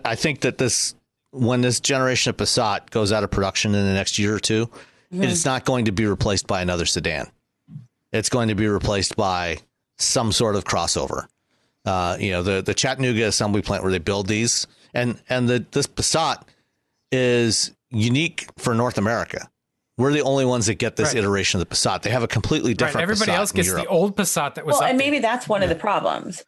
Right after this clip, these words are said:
Speaker 2: is that because, you know, Volkswagen, people, Americans that buy Volkswagens have an expect-, expectation of getting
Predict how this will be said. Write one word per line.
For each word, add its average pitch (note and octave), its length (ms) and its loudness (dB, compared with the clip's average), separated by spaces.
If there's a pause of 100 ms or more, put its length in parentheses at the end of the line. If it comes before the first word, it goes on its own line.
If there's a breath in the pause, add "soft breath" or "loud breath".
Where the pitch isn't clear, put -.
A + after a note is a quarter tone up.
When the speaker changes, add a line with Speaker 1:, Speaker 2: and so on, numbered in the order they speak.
Speaker 2:
is F#3+ 160 -4
that F3+ 320 0
because, F3 560 0 (840)
you G#3 140 2
know, F3+ 120 2
Volkswagen, G#3+ 680 0
people, A3+ 360 -2 (200)
Americans C4 580 0
that G#3 160 2
buy G3 160 0
Volkswagens C#3 960 -2 (240)
have G#3+ 240 -2
an A3 120 2
expect-, A3 480 -4
expectation A#3 1000 -2 (760)
of A#3 180 0
getting G#3+ 540 0